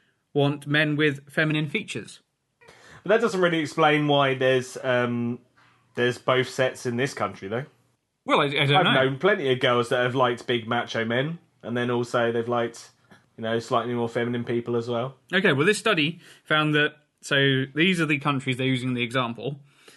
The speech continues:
Speaker 1: In Sweden, thirty-two percent of women preferred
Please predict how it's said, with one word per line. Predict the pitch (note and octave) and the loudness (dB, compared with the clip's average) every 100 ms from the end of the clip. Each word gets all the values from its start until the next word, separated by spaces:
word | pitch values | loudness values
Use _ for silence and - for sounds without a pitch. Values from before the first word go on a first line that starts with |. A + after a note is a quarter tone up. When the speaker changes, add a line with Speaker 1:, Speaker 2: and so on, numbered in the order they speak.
| _ _ | _ _
Speaker 1:
In | D3 C#3+ | -2 -2
Sweden, | - G#3 A3 F3 C3+ D#3+ F#3 - _ _ | -2 0 2 2 2 0 -4 -8 _ _
thirty-two | - F#3+ F#3+ F3 - G#3 F#3 | 0 0 2 -2 0 0 0
percent | C#3 C3+ B2 | -2 -2 -4
of | B2 | -4
women | B2+ C3 F#3 - _ _ _ _ | -2 0 -2 -6 _ _ _ _
preferred | - C#3 C#3 C3 C3 | -6 0 2 2 0